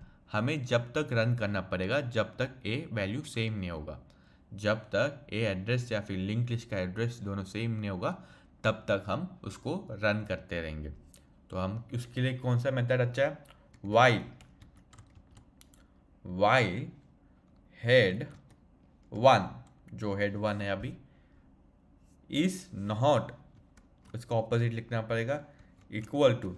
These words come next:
head two, तब तक आप हेड वन और हेड टू को नेस्ट करते करते जाओ। तब तक हम क्या करेंगे, हेड वन और हेड टू को हम नेस्ट करते करते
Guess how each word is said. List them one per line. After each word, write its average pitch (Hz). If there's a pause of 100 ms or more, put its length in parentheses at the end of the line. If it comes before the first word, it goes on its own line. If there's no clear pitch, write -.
(140)
head 110 (320)
two, 127 (440)
तब 131
तक 156
आप 156 (280)
हेड 120
वन 123
और 113
हेड 98
टू 101
को 202 (240)
नेस्ट 107
करते 90
करते 90
जाओ। 120 (720)
तब -
तक 113
हम 139 (200)
क्या 85
करेंगे, 101 (180)
हेड 92
वन 107 (1700)
और 85 (100)
हेड 101
टू 98
को 190 (960)
हम 104 (440)
नेस्ट 101
करते 87
करते -